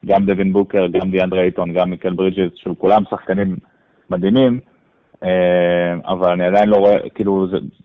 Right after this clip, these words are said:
זה בדרך כלל לוקח איזה עונה שתיים, אה, אתה צריך להשתפשף בפלייאוף לפני שאתה... לפני שאתה באמת מצליח לעשות את זה בגדול, אה, ראינו את זה גם אצל הנאגטס, אתה,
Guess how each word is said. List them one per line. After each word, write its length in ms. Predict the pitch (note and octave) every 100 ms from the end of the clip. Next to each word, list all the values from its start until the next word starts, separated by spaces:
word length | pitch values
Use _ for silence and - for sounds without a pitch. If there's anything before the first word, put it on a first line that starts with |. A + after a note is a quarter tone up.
| -
זה 140 | G#2
בדרך 260 | A2 D3+ D3
כלל 120 | B2+
לוקח 340 | A2+ C3+ C3+ A#2+
איזה 220 | G2+ G2
עונה 240 | G2 G#2
שתיים, 440 | - G#2 G2+ F#2+ F2 _ _ _ _ _ -
אה, 140 | F2+
אתה 120 | F2 -
צריך 180 | A2+
להשתפשף 380 | A#2 - - G2+
בפלייאוף 400 | F2+ - F#2 F#2
לפני 280 | F#2 - F#2+
שאתה... 720 | - F#2+ F2+ F2 E2+ E2+ E2 E2+ _ _ _ _ _
לפני 220 | - G#2
שאתה 120 | -
באמת 240 | G2+ F#2+ F#2+
מצליח 380 | - - G2 F#2+
לעשות 240 | F2+ F#2+
את 60 | F#2
זה 60 |
בגדול, 520 | F2 F2 F#2 G#2 G2+ G2 - _ _ -
אה, 80 | F2
ראינו 200 | F#2 G2
את 60 |
זה 80 | F#2
גם 120 | F#2+
אצל 220 | F#2+ - F2+
הנאגטס, 480 | G2 G#2+ G#2 F#2+ - - - _
אתה, 80 | F2+